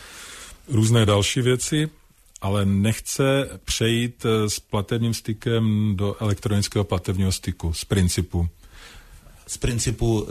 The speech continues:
Speaker 2: že se obává o bezpečnost, nebo
Speaker 1: Obává se o bezpečnost a není síla, přestože je to velmi chytrý člověk, vysokoškolsky vzdělaný, eh,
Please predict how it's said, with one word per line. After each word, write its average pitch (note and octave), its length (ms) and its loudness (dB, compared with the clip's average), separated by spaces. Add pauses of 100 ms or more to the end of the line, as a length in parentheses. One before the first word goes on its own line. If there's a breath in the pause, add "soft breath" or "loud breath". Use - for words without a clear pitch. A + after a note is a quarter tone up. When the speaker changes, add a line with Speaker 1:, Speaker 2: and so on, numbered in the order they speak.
Speaker 2:
že F#2 160 -6
se - 160 -2
obává A2+ 480 2
o F#2+ 100 -2
bezpečnost, G2+ 840 -4
nebo F2 140 -4
Speaker 1:
Obává C#3 400 4
se G#2 160 0
o F#2+ 80 4
bezpečnost C3 760 0
a A#2+ 80 4
není A#2 240 2
síla, A#2 420 2
přestože A#2 540 -2
je A#2+ 280 2
to A2+ 120 -4
velmi A#2 220 2
chytrý G2+ 360 -2
člověk, A2+ 540 0
vysokoškolsky G#2 960 -2
vzdělaný, A2 640 4
eh, - 680 -20